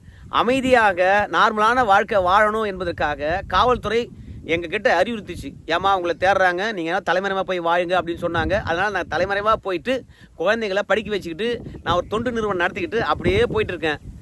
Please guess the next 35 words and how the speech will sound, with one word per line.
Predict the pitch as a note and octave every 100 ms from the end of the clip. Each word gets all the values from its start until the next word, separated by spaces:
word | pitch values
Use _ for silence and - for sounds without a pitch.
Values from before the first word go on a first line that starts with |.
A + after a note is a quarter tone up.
| - -
ஆனா | E3+
இன்னைக்கு | F3+ G3+ A3+ F#3
என் | F3+
கணவரை | F3 G3+ A#3 F3+ D#3+
பிடிச்சிட்டு | F#3+ A#3+ F#3+ C#3+ D#3 E3 D#3+ - -
காலையும் | - G3 A3+ A#3
சுட்டுருக்காங்க. | G3+ G#3+ G3+ F3 D#3 E3+ D3+ C3 - -
இது | D#3+ G#3+ B3
வந்து | A3+ B3
பாத்தீங்கன்னா | G3 G3+ F3+
அத்துமீறல் | - A#3 G3 G3 E3+
அப்படின்னு | E3+
சொல்லிட்டு | E3 C#3 D3 C3+
அவங்க | C#3+ D#3+
மனைவி | D#3 F#3+ A#3
வந்து | F3+ C#3+ B2 D#3 -
கம்ப்ளைண்ட் | D3+ F#3 G3+ F#3+
கொடுக்குறாங்கப்பா. | E3+ D#3+ D3+ C#3+ E3 F#3+ - - -
மொத்தத்துல | F#3 B3+ C4
காவல்துறை | C4 G#3+ B3 A#3+ G#3+
சொல்றது | G#3+ A3
என்னன்னு | G#3+
கேட்டீங்கன்னா, | G3 D#3 C#3+ D3+ -
ஆம்ஸ்டாங் | C#3+ A#3 A#3+ A#3+ A#3
கொலையில | A3 G#3 G3+
யாருக்கெல்லாம் | F#3 G#3+ G#3 G#3 A3+
தொடர்பு | F#3+ G3+ F3+
இருக்குதோ | D#3 F3 E3
அவங்கெல்லாம் | G3+ G#3+ A#3
போட்டு | B3 A3
தள்ளுறதுக்காக | A3+ G#3 G3 F#3 E3+
தான் | D#3 G#3+
இவர் | F3 D#3
தலைமறைவா | E3+ F#3+ F3+ E3 D3+
இருந்தாரு. | C#3 B2+ E3